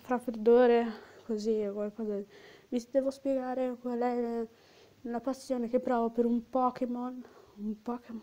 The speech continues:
uno dei Pokémon, non Pikachu, ma un Pokémon fortissimo, molto forte, saggio e potente.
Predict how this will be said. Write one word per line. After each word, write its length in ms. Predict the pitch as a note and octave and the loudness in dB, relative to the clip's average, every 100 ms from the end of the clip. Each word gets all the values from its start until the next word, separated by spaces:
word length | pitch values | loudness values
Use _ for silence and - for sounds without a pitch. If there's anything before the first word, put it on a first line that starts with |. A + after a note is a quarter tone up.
| - | -12
uno 340 | A3+ A3 B3+ | -10 -4 0
dei 160 | B3+ B3 | 2 2
Pokémon, 500 | B3 C4 - A#3 A3 | 4 0 0 -2 0
non 200 | C4+ A#3+ | 0 0
Pikachu, 680 | B3 B3 A#3 - A3+ G3+ F#3+ | -2 -6 -6 -2 -2 -2 -6
ma 240 | A#3 A3+ A3+ | -6 -6 -4
un 180 | A3 | -6
Pokémon 560 | G#3+ B3+ B3 A#3+ A#3 A3 - - _ _ | -4 -4 -2 -4 -2 -4 -8 -20 _ _
fortissimo, 1300 | - - A#3 - - B3 A3+ - A3+ G#3 G#3 F#3+ - | -10 6 6 6 -4 -4 -4 -4 -4 2 2 0 -2
molto 420 | A#3 B3 B3 A#3+ | 0 2 2 0
forte, 640 | A3+ B3 A3 G3+ G3+ - F#3+ | -2 -2 -2 -4 -8 -10 -10
saggio 640 | - - A#3+ A#3 A3+ B3+ A#3+ | -10 -4 -2 -2 -4 -6 -4
e 100 | A#3 | -10
potente. 760 | - G#3 G3 G3 F#3 F#3 F#3+ | -8 -8 -6 -6 -8 -8 -10